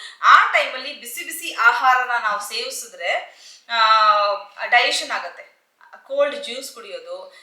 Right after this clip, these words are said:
ಅಥವಾ ಇನ್ನೇನೋ ತಂಗಳದ್ದು ತಿನ್ನೋದು, ಅದೆಲ್ಲ ಮಾಡೋದಕ್ಕಿಂತ ಆ ಸಮಯದಲ್ಲಿ ಬಿಸಿ ಬಿಸಿ ಬ್ರೇಕ್‌ಫಾಸ್ಟ್ ತಿನ್ಬೇಕು. ಇನ್ನ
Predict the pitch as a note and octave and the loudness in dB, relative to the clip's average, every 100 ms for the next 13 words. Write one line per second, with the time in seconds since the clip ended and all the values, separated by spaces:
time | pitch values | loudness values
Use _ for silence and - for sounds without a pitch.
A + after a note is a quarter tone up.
0 | - G#3 B3 B3 B3+ C4+ C#4+ C#4+ A#3 A#3 | -16 -14 -12 -8 -6 -2 -2 0 -2 -2
1 | C4 C4+ A#3+ A#3+ A#3 A3 G3 G3 - G3+ | -2 -2 -4 -12 -12 -12 -10 -8 -6 -4
2 | G#3 G#3 F#3 G3+ G3 G3+ F#3+ A3+ C#4 A#3 | -2 0 0 0 -4 -16 -16 -8 -8 -2
3 | A3 C4+ - A#3 G#3 F#3+ G#3 D4+ - A3 | 2 2 0 -12 -14 -16 -18 -20 -20 -16
4 | G#3+ C#4+ D4+ A#3 D4+ - D4+ - - D4+ | -12 -12 -14 -16 -16 -10 -8 -8 -8 -14
5 | - C4+ G#3+ - - _ _ _ - - | -14 -14 -12 -14 -20 _ _ _ -20 -14
6 | B3+ C#4+ | -10 -4